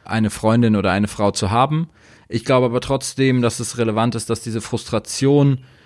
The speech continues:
die daher kommt, die sich, glaube ich, auch dann gegenseitig bestärkt, indem diese Menschen sich teilweise auch zusammentun. Ich kann nicht sagen, ob er das auch gemacht hat. Im Endeffekt, äh, mittlerweile, das ist alles ein großer Teil auch von dieser, sagen wir mal, versch-,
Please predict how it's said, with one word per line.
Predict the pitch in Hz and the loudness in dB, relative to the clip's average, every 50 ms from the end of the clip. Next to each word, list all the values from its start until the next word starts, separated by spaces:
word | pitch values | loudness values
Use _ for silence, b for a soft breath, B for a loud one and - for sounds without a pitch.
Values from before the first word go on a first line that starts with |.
| b b b b - - | b b b b -18 -14
die | 107 113 117 113 104 | -10 -8 -8 -6 -2
daher | 101 117 110 107 110 110 120 120 113 110 - - - - - | 0 2 2 2 2 2 2 2 0 0 -2 -4 -8 -14 -14
kommt, | - - 127 131 135 143 143 143 139 135 - | -6 0 0 2 2 4 4 2 2 0 -2
die | - - 101 104 117 131 120 | -6 -6 -6 -4 -4 -4 -2
sich, | 120 123 117 - | -2 -2 -4 -4
glaube | - 131 117 113 113 117 | -2 0 0 2 2 0
ich, | 113 - - | -2 -4 -4
auch | - 110 117 117 113 - | -4 -4 -4 -4 -6 -6
dann | - 113 107 107 110 | -4 -2 0 0 0
gegenseitig | 104 107 123 127 127 117 120 113 107 - - - | 0 0 0 0 0 2 0 0 -2 -2 -8 -8
bestärkt, | - 107 - - - - 120 117 120 135 135 - | -6 -4 -4 -4 -2 0 2 2 2 2 0 0
indem | 127 113 107 120 117 113 | -2 0 0 2 0 0
diese | 113 110 110 | 0 -2 -2
Menschen | 110 113 113 120 117 120 123 | -2 0 0 0 0 0 0
sich | 110 113 - | -2 -4 -4
teilweise | - 120 113 110 113 107 107 107 | -2 -2 0 0 0 0 0 0
auch | 92 98 | -2 -2
zusammentun. | - - 110 101 110 123 143 - - 147 120 | -4 -4 -2 2 2 2 2 2 2 2 2
Ich | 107 - | 2 2
kann | - 110 101 | 0 0 0
nicht | 104 104 | 0 0
sagen, | 113 107 104 104 | 0 0 0 0
ob | 90 80 | 0 0
er | 104 107 | 0 0
das | 104 104 - | 0 -2 0
auch | - 110 123 127 | 0 2 2 2
gemacht | - 123 104 110 110 107 - - | 0 0 -2 -2 -2 -2 -2 -2
hat. | 113 113 - B B B B B B B B B B - | -2 -2 -4 B B B B B B B B B B -10
Im | - 120 113 | -6 -4 -4
Endeffekt, | 120 120 - 117 - - - 117 113 110 - - - - - - - - | -2 -4 -4 -6 -6 -2 -2 -2 -2 -2 -6 -14 -18 -18 -18 -18 -18 -16
äh, | - - - - - | -14 -14 -14 -14 -14
mittlerweile, | - - - 135 - - 131 117 113 113 120 120 123 120 120 117 113 - 101 80 82 _ _ _ - | -12 -6 -4 -4 -2 0 2 2 4 4 4 4 4 4 4 2 0 -4 -8 -12 -18 _ _ _ -6
das | 113 107 - | -6 -4 -4
ist | 127 120 | -4 -4
alles | - - 131 131 123 | -4 -2 -2 -2 -2
ein | 135 117 | -4 -2
großer | 107 123 139 - 131 120 | -2 -2 -2 0 0 -2
Teil | - - 131 135 151 147 | -2 0 0 2 2 2
auch | 120 113 | 2 0
von | - 123 117 | 0 -2 -2
dieser, | 113 107 113 113 107 | -2 0 0 0 0
sagen | 107 113 117 117 | 0 0 0 0
wir | 113 110 | 0 0
mal, | 113 110 107 107 107 104 - | 2 2 2 2 2 0 -2
versch-, | - - - - 113 - - - | -4 -8 -4 -4 -2 -2 -4 -6